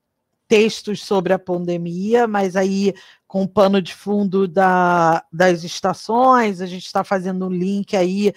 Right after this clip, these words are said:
do que aconteceram durante, do que aconteceu durante esses dois anos em cada estação.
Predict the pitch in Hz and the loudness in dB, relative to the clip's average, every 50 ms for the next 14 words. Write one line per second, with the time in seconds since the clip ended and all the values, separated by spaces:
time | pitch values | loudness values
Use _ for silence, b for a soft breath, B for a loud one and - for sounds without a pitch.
0 | B B B B B B _ - 220 - - 269 254 - 269 262 - 262 247 - | B B B B B B _ -6 -4 0 0 0 2 2 0 -2 -2 -2 -4 -6
1 | - - 262 262 269 277 262 269 262 247 208 240 233 233 233 226 220 - 233 214 | -4 -4 2 4 4 4 6 4 2 0 0 0 4 4 4 4 2 -2 -6 -6
2 | 190 185 - - - 233 220 - 240 220 - 220 208 - - 240 240 226 208 226 | -6 -8 -8 -4 -4 -4 -4 -4 -6 -6 -6 -6 -4 0 0 2 2 2 2 0
3 | 214 208 202 - 208 190 - - 190 175 185 170 196 196 196 202 175 165 196 202 | 0 0 -2 -6 -12 -14 -14 -14 -12 -12 -8 -4 -2 0 0 0 0 0 0 0
4 | 214 226 220 214 208 180 180 196 190 - - 190 185 185 185 190 - - - 175 | 0 0 0 -2 -4 -4 -6 -8 -6 -2 0 0 0 0 -2 -6 -10 -8 -6 -6
5 | 175 - - - 202 202 214 220 220 214 | -6 -6 -4 -2 0 0 2 0 0 -2